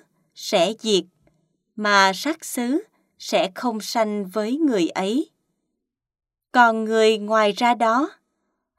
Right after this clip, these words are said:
pháp xứ sẽ diệt, và sắc xứ cũng sẽ sanh. Bảy trăm mười bốn. Ý xứ sẽ sanh với người nào? Thời pháp xứ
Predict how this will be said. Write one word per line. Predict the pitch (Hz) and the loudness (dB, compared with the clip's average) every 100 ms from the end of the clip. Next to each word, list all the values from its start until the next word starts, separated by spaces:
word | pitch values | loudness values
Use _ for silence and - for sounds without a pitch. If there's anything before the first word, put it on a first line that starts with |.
| _ | _
pháp | 269 330 - | -4 -4 -4
xứ | - 254 277 403 - | -6 -4 -4 -6 -12
sẽ | - 233 180 202 | -8 -4 -2 -4
diệt, | - 208 175 _ _ _ _ _ _ - | -4 -2 -2 _ _ _ _ _ _ -12
và | 170 202 185 180 | 0 2 2 0
sắc | 226 311 - | -4 -6 -6
xứ | - 226 240 349 _ _ _ - | -10 -6 -4 -6 _ _ _ -6
cũng | 220 165 190 | -2 -2 -4
sẽ | - 190 - | -6 -4 -4
sanh. | 190 - 214 196 - _ _ _ _ _ _ _ _ _ _ _ _ _ _ - | -4 -2 -4 -4 -12 _ _ _ _ _ _ _ _ _ _ _ _ _ _ -8
Bảy | 196 - 190 233 | 0 0 0 -4
trăm | - 214 202 202 | -4 -2 -2 -2
mười | 180 | 0
bốn. | 160 190 202 277 - _ _ _ _ _ _ _ _ _ _ | 0 0 0 -2 -4 _ _ _ _ _ _ _ _ _ _
Ý | 262 285 | 0 0
xứ | 392 - 277 330 480 _ _ | 0 0 0 0 -4 _ _
sẽ | - 226 180 | -4 2 4
sanh | 262 - 269 262 247 | 2 -2 -2 0 0
với | 226 247 277 440 | -2 -2 0 0
người | 339 208 190 | 2 2 0
nào? | 185 185 175 160 _ _ _ _ _ _ _ _ | 0 0 0 -4 _ _ _ _ _ _ _ _
Thời | - 208 190 180 175 | -2 2 2 2 0
pháp | - 269 349 | -2 -6 -6
xứ | - 226 214 311 | -6 -4 -2 -2